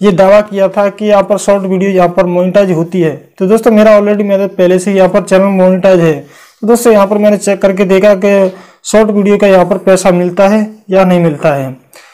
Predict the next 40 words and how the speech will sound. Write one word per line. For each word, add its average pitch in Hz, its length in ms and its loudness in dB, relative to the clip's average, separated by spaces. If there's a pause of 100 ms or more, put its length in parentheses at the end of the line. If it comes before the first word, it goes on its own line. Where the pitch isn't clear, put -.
(360)
तो 240 80 2
दोस्तों, 254 280 2
मैंने 226 340 4
YouTube 214 560 0
से 220 120 2
यहाँ 208 140 4
पर 208 120 -2
चैट 285 320 -4
किया, 208 180 -2
तो 208 120 -4
दोस्तों, 214 320 -2
उन्होंने 208 340 2
ये 196 200 2
बताया 196 400 2
कि 202 120 -6
इस 208 320 -6
तरीके 202 320 0
से 202 120 2
short 190 240 0
video 185 300 0
पर 196 160 -2
आपकी 185 300 -2
ऐड 190 200 0
शो 190 220 0
नहीं 180 260 2
किए 185 260 2
जाएंगे। 143 400 -2 (440)
तो 240 80 0
दोस्तों, 269 280 2
आप 208 260 0
लोगों 226 100 0
ने 226 60 2
जो 226 100 4
पहला 208 340 2
जो 208 300 -2
यूट्यूबर 202 480 -2
लोगों 202 360 0
ने 185 60 -4
बताया 190 360 2
है, 170 300 -4